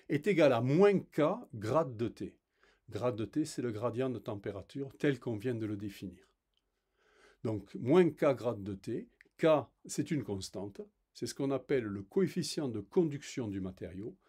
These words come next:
Ça dépend du matériau. Par exemple, un matériau qui conduit bien la chaleur, disons l'acier, K vaut quarante-six,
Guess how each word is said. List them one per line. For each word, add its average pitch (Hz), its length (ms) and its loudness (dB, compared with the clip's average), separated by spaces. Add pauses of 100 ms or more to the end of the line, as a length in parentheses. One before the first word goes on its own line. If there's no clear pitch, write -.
(240)
Ça 98 160 -10
dépend 143 320 2
du 117 100 -2
matériau. 101 560 -4
Par 101 240 -4
exemple, 107 460 -6
un 95 40 -4
matériau 107 380 -4
qui - 160 -12
conduit 117 380 -4
bien 120 180 -2
la 107 160 -6
chaleur, 117 440 -4
disons 101 280 -4
l'acier, 117 540 0 (560)
K 135 80 2 (100)
vaut 135 200 2
quarante-six, 127 880 -2